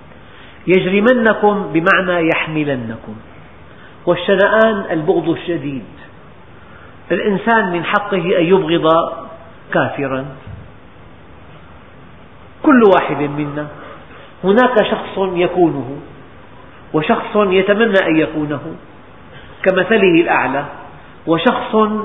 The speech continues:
يكره أن يكونه. إن كنت صادقا تكره الكاذب،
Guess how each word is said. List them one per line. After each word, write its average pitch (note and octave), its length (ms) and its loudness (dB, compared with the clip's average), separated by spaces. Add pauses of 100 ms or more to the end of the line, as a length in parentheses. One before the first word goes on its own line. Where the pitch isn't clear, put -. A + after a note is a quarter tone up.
(380)
يكره G#3+ 580 6
أن F3 60 4
يكونه. B2+ 540 -2 (840)
إن F3+ 100 0
كنت A#3+ 300 2
صادقا A3 840 4 (140)
تكره G#3 380 2
الكاذب، C3 480 -6